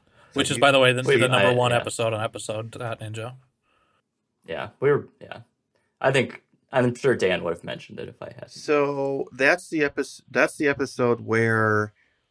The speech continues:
Speaker 2: the blonde girl from Mad T V.
Speaker 3: Yeah, Jill Tracy.
Speaker 2: Yeah.
Speaker 3: Yeah.
Speaker 2: So one,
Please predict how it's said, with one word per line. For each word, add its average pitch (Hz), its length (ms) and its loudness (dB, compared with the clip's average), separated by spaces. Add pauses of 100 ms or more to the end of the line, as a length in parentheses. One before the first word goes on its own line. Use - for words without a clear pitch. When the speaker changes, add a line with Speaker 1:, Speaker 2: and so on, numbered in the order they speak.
Speaker 2:
the 107 100 -8
blonde 113 640 -2
girl 110 480 0
from 104 640 -4
Mad 104 280 -4
T 104 240 -8
V. 95 480 -8 (320)
Speaker 3:
Yeah, - 260 -6 (140)
Jill 101 220 0
Tracy. 92 640 -4 (280)
Speaker 2:
Yeah. 113 180 -4
Speaker 3:
Yeah. 71 220 0 (960)
Speaker 2:
So 135 180 2
one, 139 640 -2